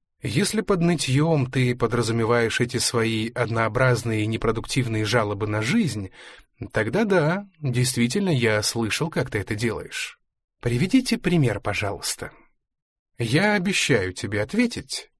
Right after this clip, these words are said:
сказал Эрнест, решив, что пора прокомментировать процесс. "Но сначала я должен кое-что сказать. Мерна, я совершенно поражён тем, как ты изменилась за последние недели.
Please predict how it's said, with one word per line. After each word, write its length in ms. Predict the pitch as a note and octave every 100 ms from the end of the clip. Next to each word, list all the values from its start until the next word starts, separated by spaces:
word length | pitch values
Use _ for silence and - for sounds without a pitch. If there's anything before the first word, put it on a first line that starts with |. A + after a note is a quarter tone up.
| -
сказал 480 | - - A2 A2 G2
Эрнест, 460 | G2 A2+ E3 -
решив, 400 | G#2+ G#2 - A#2
что 240 | - - G#2
пора 340 | - G#2+ B2
прокомментировать 840 | B2+ G#2 - G2+ G2+ C3+ G#2 G2+ -
процесс. 640 | D#3 - - - - - _ _ _ _
"Но 140 | A#2+ C3+
сначала 400 | F3 - C4 A#3
я 140 | F#3+
должен 360 | F3 G#3 E3+ F3
кое-что 340 | D3 D3 -
сказать. 720 | - - D3 - - - - _ _ - - _ _ -
Мерна, 500 | D3+ F3 G2+ F2 D#2 - _ _ _
я 380 | - G#2+ A#2 B2+
совершенно 640 | B2+ B2+ B2 - C3 C3+ C3
поражён 720 | B2+ A#2 A2 F#2+ E3 G#3+ C3+
тем, 340 | - C3+ C#3+
как 220 | B2+ A#2+ -
ты 160 | A2+
изменилась 540 | G#2 G#2+ G#2 E3+ C#3 G#2+
за 120 | A2+
последние 540 | C3 - A2 G2 G#2
недели. 540 | A2+ D3 A2+ D#2+ -